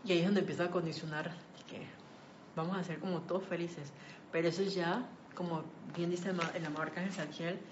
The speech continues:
eh, invocarla sin esperar nada a cambio. Y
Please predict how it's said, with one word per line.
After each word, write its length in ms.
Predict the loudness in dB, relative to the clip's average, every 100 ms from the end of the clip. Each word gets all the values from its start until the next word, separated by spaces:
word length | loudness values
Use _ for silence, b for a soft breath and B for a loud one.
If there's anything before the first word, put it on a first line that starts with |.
| B B B B B -4
eh, 400 | -2 0 0 0 -4 -2
invocarla 800 | 0 0 0 -2 0 0 0 -4
sin 220 | -10 -6
esperar 460 | -6 -4 -2 -2 -2 -6 -4 -2
nada 360 | 0 0 0 -2
a 180 | -4
cambio. 440 | -4 -2 -2 -2 -4 -8 B B B B -18 -18 -18 -18 -18 -18 -18 -18 -18 -18 -18 -18 -18 -6
Y 360 | 0 4 4 4